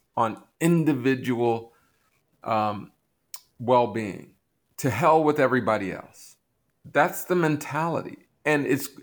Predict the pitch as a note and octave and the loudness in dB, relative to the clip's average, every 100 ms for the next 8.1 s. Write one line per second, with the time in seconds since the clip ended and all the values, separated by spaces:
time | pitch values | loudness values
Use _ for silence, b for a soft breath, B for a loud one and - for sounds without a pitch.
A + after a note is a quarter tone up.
0 | b b b _ - C#3 - D#3 F#3+ - | b b b _ -16 -12 -2 -2 -2 -2
1 | A3+ G#3+ D3+ - - E3 F3 G2 - _ | -4 -4 -10 -4 -2 0 -2 -6 -14 _
2 | _ _ - C#3+ D3 E3+ F#3+ G3 F#3 - | _ _ -4 2 4 4 2 0 -4 -2
3 | C#3 B2+ - A#2+ - C3 C#3+ F3 C3+ A#2 | -2 -2 -8 -10 -6 -4 0 0 0 -2
4 | G#2 A2+ A2+ A2+ A2 - E3+ F#3 G#2+ - | -2 0 0 2 -2 -4 -8 -8 -12 -14
5 | _ b b b b - C3 C3 C3+ C3+ | _ b b b b -4 -2 2 2 4
6 | B2+ A#2 - - A#2+ D#3 B3 - C#3 D#3 | 4 2 -4 -10 -2 0 0 2 4 4
7 | D#3 B2 - A2+ G2+ - - A2+ F#2+ C3 | 4 0 -2 -4 -4 -14 -10 -8 -2 0
8 | D3+ | 0